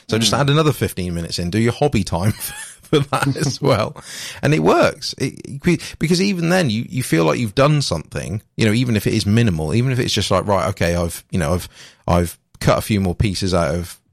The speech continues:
Speaker 1: out of a sprue, I've cleaned them up, got rid of the mold lines, glued it together." Because
Speaker 2: Mm.
Speaker 1: then when you go to it the next evening, if you've got, you know, an hour spare, you've al-, you've already, you're already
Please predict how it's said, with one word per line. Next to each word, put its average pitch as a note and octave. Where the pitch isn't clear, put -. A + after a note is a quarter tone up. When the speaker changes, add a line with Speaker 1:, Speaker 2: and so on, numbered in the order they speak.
Speaker 1:
out F2+
of E2+
a -
sprue, F#2
I've E2
cleaned G#2+
them F2
up, F2+
got G#2+
rid F2+
of E2+
the E2
mold F2+
lines, F2+
glued F#2+
it -
together." F2
Because G#2
Speaker 2:
Mm. -
Speaker 1:
then B2
when A#2
you A2
go A2+
to A2+
it F2+
the G2+
next C3
evening, F#2
if -
you've G2
got, G#2+
you -
know, F2+
an F#2+
hour A2
spare, F2
you've A#2
al-, A#2
you've A#2
already, A2+
you're A#2
already A2